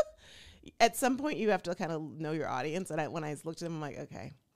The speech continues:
How about Morgan Wallen?" They're like, "Oh, yeah, yeah, we know Morgan Wallen." I'm like, "Of course you do." So, uh, they, like, we, they gave us two choices. They could do last, I don't remember. I don't remember the choices.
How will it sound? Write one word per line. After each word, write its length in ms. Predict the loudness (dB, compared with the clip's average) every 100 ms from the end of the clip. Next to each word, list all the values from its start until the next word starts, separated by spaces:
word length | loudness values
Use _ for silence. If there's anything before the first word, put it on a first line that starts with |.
| _ _ _ _ _ _ _ _ _ -20 -20 _ _ _ _ _
How 120 | -6
about 240 | -2 0
Morgan 420 | 0 -2 -2 -2 -4
Wallen?" 460 | -8 -10 -12 -14 -18 _
They're 120 | -6
like, 60 | 8
"Oh, 160 | 10 10
yeah, 320 | 8 6 4
yeah, 260 | 0 -2 -4
we 160 | 0 2
know 160 | 2
Morgan 340 | 4 4 2 2
Wallen." 240 | 2 2
I'm 80 | -2
like, 300 | -6 -8 -12
"Of 220 | -10 -10 -10
course 320 | -14 -14 -16
you 60 | -12
do." 220 | -12 -12 -16 -20 -20 -20 2
So, 380 | 10 10 10
uh, 160 | 6 4
they, 200 | 2 2
like, 240 | 2 0 -4 _ _ _ _
we, 220 | -10 -2 0
they 180 | 4
gave 160 | 2 2
us 100 | -2
two 180 | -6 -6
choices. 480 | -2 -4 -2 -4 -4
They 120 | -6
could 200 | -8 -8
do 460 | -6 -4 -4 -6 -2
last, 1000 | 2 4 6 4 0 -8 -10 -10 -12 -12 -20 _ _ _ _ _ -14
I 40 | -10
don't 120 | -8
remember. 400 | -8 -6 -10 -12 _ _ _ _ _ 10
I 80 |
don't 100 | 10
remember 200 | 8 2
the 60 | -2
choices. 520 | -6 -10 -8 -8 -10